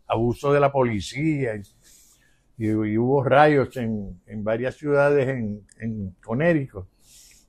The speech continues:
Y entonces me enviaron, a mí me enviaban a,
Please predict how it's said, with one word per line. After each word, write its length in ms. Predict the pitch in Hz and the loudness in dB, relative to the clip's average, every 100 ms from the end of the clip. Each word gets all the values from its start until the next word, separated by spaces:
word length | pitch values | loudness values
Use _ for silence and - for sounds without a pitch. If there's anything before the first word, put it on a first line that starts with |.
| - | -4
Y 80 | |
entonces 300 | 107 98 120 | -2 0 2
me 80 | 147 | 2
enviaron, 680 | 123 113 107 110 127 139 123 - | 2 4 4 4 4 0 -4 -6
a 100 | 104 | -4
mí 140 | 110 | -4
me 220 | 110 110 | -2 -2
enviaban 640 | 120 127 143 156 165 147 120 | -2 0 2 4 4 2 0
a, 160 | 110 | -4